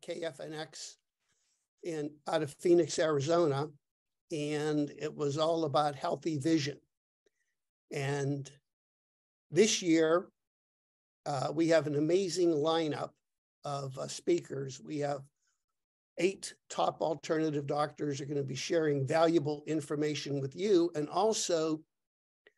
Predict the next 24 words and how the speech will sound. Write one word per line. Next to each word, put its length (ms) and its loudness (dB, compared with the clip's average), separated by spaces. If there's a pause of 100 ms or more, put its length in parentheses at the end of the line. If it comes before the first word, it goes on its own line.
(420)
uh, 440 -4 (600)
you 220 4
have 300 6
an 160 2
amazing 840 2
set 420 -2
of 180 -6
bonuses 680 2
here, 340 -12
bonuses 680 -2
of, 260 -6
of, 220 -12
of, 200 -10
uh, 120 -10 (240)
over 300 -8
a 40 -8
hundred 280 -4
sixteen 520 -6
dollars 600 -2 (380)
value, 500 0 (1120)
uh, 140 -2
different 340 -2
audiobooks, 960 2
uh, 160 -6